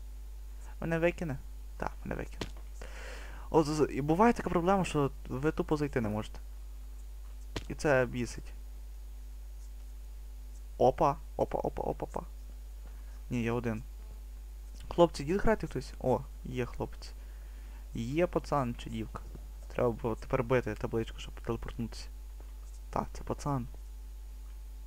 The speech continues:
Ну, Найтон, ти вмреш першим. <laughs> Так.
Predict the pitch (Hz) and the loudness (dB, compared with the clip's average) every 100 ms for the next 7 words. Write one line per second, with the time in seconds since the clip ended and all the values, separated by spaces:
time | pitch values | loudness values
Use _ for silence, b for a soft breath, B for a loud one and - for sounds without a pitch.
0 | - - - B B B B B B - | -10 -10 -10 B B B B B B -6
1 | - 175 147 - 117 127 B B B B | 2 4 6 4 -2 -6 B B B B
2 | - - 143 120 - - - - - - | -6 -4 -2 0 -2 -2 -4 -4 -8 -10
3 | - B B B B B B - - - | -8 B B B B B B -6 -6 -6
4 | - - 185 165 - - - - B B | -8 -6 -6 -6 -8 -8 -10 -10 B B
5 | B B - - - - - 120 104 | B B -10 -10 -10 -6 4 4 4